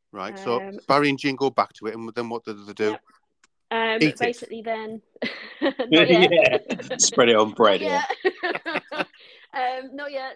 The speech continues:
Speaker 2: So they basically, they've gotta cut, they've gotta cut the curds, and that's when you get the curds and whey. So, um, as soon as you start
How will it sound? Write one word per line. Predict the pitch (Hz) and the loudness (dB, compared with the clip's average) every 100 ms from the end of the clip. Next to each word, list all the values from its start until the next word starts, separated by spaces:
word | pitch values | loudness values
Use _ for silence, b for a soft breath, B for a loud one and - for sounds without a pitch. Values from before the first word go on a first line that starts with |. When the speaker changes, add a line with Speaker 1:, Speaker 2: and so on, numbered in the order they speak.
| 349 | -14
Speaker 2:
So | 277 262 | -14 -12
they | 254 | -14
basically, | 262 269 - - 240 | -14 -18 -18 -14 -14
they've | 240 | -12
gotta | 254 240 | -14 -14
cut, | - - - - | -10 -10 -10 -14
they've | 220 226 | -16 -12
gotta | 233 | -12
cut | 240 214 - | -12 -16 -16
the | |
curds, | - 208 175 165 - | -12 -8 -6 -6 -8
and | 196 | -12
that's | 202 - 208 | -12 -12 -16
when | 190 | -14
you | 185 | -10
get | 185 175 _ b b - _ | -10 -10 _ b b -20 _
the | 190 | -8
curds | 226 185 180 | -4 -4 -6
and | 175 | -8
whey. | 170 143 180 _ _ | -6 -6 -8 _ _
So, | - 185 175 175 170 - 175 | -16 -10 -8 -6 -6 -8 -8
um, | 175 170 170 - _ _ _ _ _ | -8 -10 -12 -18 _ _ _ _ _
as | 190 - | -16 -6
soon | 214 | -6
as | 208 | -6
you | 196 | -10
start | - 202 190 | -10 -4 -4